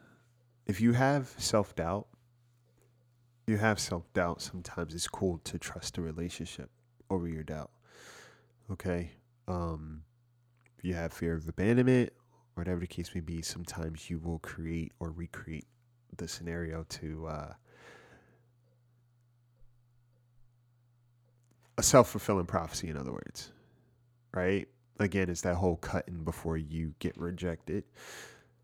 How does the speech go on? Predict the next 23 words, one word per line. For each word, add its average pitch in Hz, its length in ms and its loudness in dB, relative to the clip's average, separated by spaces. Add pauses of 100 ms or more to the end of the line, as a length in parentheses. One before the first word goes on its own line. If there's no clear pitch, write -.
(160)
Sometimes 190 480 0
it's 165 120 2
good 156 200 2
to 147 80 2
just 131 220 2
see 127 160 4
people's - 400 -2
patterns - 640 -4 (480)
and 95 100 2
trust - 380 2
that. - 160 -6 (100)
If - 220 -4
you 101 100 2
have 104 300 4
doubt 90 260 4
about 85 240 -2
the 78 80 -4
relationship, 76 760 -4
you 92 120 -4
have 80 160 -6
to - 120 -8
ask 82 220 -6
yourself, - 320 -6